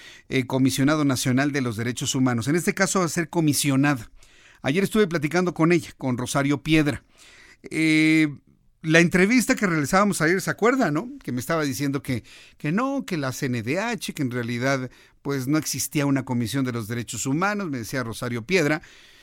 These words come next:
que la C N D H, pues, en realidad era nada más una pantalla, que no existía, que era una pantalla que creó Carlos Salinas de Gortari como un requisito que le pedían tanto Canadá como los Estados Unidos para ir a una firma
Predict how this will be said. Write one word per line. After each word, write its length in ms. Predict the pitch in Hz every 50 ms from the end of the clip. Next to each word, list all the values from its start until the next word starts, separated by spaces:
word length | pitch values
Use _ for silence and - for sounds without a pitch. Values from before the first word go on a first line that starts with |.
| - - _ _ _
que 160 | - 151 143
la 100 | 139 139
C 140 | - - 180
N 140 | 180 175
D 160 | 160 160 160 160
H, 340 | 170 165 - - 185 180
pues, 480 | 175 - 170 160 143 - - - - - _ -
en 140 | 180 160
realidad 380 | 151 170 170 165 180 202 214 220
era 140 | 214 208 208
nada 200 | 196 202 208 202
más 180 | 202 202 -
una 140 | 220 214 202
pantalla, 540 | - 185 175 165 - 202 220 - - - - _ _ _ _ _ _ _ _ _ _ _ _ _ _ _
que 140 | - 156 151
no 80 | 190
existía, 540 | 214 156 - 185 151 - - 226 247 254 -
que 140 | - - 160
era 60 | 165
una 200 | 175 170 151 -
pantalla 600 | - 143 135 135 120 - 165 170 180 185 185 180
que 160 | - - 123
creó 240 | - - 127 135 135
Carlos 300 | - 143 123 123 123 -
Salinas 360 | - 113 113 113 117 113 107
de 80 | 110 113
Gortari 640 | 113 131 135 135 - - 190 185 180 180 190 196 196 - - - - - - - - - _
como 240 | - 151 143 147 160
un 140 | 180 196 170
requisito 560 | 175 165 - 156 131 - 170 160 143 170 135
que 80 | -
le 120 | 147 139 123
pedían 520 | - 135 135 131 147 165 160 156 160 151
tanto 320 | - 151 139 127 - 131 110
Canadá 420 | - 127 123 120 123 135 143 143
como 160 | - 143 131
los 120 | 120 107 110
Estados 380 | 104 - 135 139 139 131 -
Unidos 240 | 131 123 139 143 135
para 300 | - 151 135 131 135 147
ir 160 | 175 196 180
a 60 | 156
una 200 | 156 160 156 135
firma 400 | 127 - 147 143 147 151 147 147